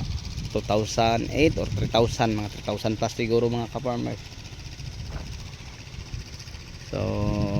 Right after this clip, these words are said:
marami pa tayong mga punla na matitira din, eh. So, yun lang po,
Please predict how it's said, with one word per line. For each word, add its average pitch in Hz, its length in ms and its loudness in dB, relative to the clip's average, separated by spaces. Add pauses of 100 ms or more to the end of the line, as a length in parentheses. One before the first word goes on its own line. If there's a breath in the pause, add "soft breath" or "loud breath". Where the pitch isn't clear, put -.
(880)
marami 113 400 2
pa 117 80 0
tayong 113 400 4
mga 113 140 2 (420)
punla 113 320 4
na 107 160 2 (240)
matitira 107 480 4
din, 107 320 4
eh. - 20 -6 (1800)
So, - 80 -8
yun 98 160 0
lang 110 160 2
po, 127 160 4